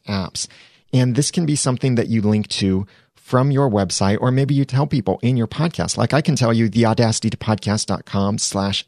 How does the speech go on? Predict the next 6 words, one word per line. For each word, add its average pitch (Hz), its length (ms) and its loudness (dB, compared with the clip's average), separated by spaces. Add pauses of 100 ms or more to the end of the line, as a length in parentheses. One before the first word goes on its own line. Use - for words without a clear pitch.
(100)
android 101 580 0 (440)
will 127 200 6 (100)
launch 110 500 0 (320)
a - 60 2
podcast 131 800 -2
app. 87 360 -4